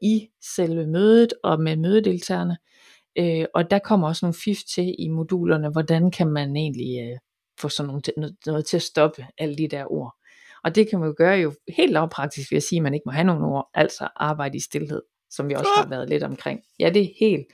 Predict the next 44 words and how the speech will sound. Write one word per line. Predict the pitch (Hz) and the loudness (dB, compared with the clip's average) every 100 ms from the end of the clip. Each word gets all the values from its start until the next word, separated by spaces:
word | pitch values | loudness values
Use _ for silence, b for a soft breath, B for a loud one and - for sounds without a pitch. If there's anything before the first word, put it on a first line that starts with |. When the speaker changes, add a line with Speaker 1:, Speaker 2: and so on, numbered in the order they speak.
| b b | b b
Speaker 1:
skræmmende. | - - 139 160 143 _ b b - | -14 -8 -6 -6 -10 _ b b -4
Speaker 2:
Åh, | 175 131 | -2 -2
Speaker 1:
Men | 180 | 0
Speaker 2:
så | 185 | 2
Speaker 1:
det | 165 | 4
Speaker 2:
det | |
er | 170 | 6
Speaker 1:
er | |
Speaker 2:
der, | 196 | 6
Speaker 1:
også | 233 - | 4 0
en, | 202 | -2
Speaker 2:
det | 165 160 - | -2 -4 -8
Speaker 1:
der | |
er | 160 | -8
vigtig | 156 160 143 | -8 -12 -12
at | 143 | -14
tænke | - 147 _ | -12 -14 _
på. | - - _ _ - | -18 -18 _ _ -6
Speaker 2:
Og | 139 | 0
det | 160 | 4
er | |
der, | 170 | 4
hvor | 135 | 4
man | 127 117 | 2 0
godt | 139 123 | -2 0
må | 104 98 101 - - | 0 0 -2 -6 0
afbryde | 127 143 127 87 - | 0 2 0 0 0
høfligt, | 170 - 110 123 | -2 -2 -4 0
men | 107 | 0
godt | 117 113 | 0 0
må | 127 | 0
afbryde, | 92 127 123 95 | 0 -2 -2 -2
fordi | 101 | -2
folk, | - 110 | -2 -6
der | - | -4
siger | - 95 | -2 0
mange | 95 107 | 0 0
ord, | 110 95 78 80 | -2 -4 -6 -10
er | |
vant | 92 110 | -10 -12
til | - | -14
at | |
blive | - - | -14 -6
afbrudt. | 143 - | -6 -6